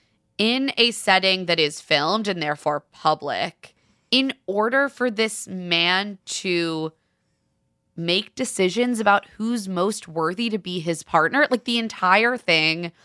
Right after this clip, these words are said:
is completely deranged, and it really gave me, like,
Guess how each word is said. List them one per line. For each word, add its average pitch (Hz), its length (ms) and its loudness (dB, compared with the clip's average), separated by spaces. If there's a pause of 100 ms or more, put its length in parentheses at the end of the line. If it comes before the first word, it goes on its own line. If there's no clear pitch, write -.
(480)
is 175 220 2
completely 190 840 -6
deranged, 175 840 -2
and 190 100 4
it 185 120 -4
really 185 440 0
gave 156 400 0
me, 202 160 0
like, 156 380 2